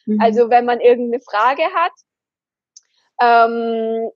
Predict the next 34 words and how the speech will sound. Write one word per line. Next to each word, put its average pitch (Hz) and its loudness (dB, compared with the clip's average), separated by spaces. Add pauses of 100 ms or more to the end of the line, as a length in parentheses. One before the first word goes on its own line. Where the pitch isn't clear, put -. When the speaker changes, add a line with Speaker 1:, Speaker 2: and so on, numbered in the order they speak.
Speaker 2:
auf 240 -2
die 254 -4
man 240 -2
jetzt 226 -2
selber 247 4
irgendwie 226 -4
keine 220 -6
Antwort 302 -6
weiß 294 -4
oder 240 0
vor 240 -6
einer 220 -6
Entscheidung 269 -4
steht, 262 -8
wo 220 -4
man 214 -8
vielleicht 214 -4
sich - -16
selber 240 0
auch 285 -2
noch - -12
nicht, 233 -12
äh, 214 -4 (280)
entscheiden 240 0
kann, 226 -4
Speaker 1:
Ja. 220 2
Speaker 2:
„Ja, 202 -8 (200)
was 269 -6
ist 285 -14
denn 254 -2
jetzt 240 -8
da 240 0
das 254 -8
Richtige?“ 254 -4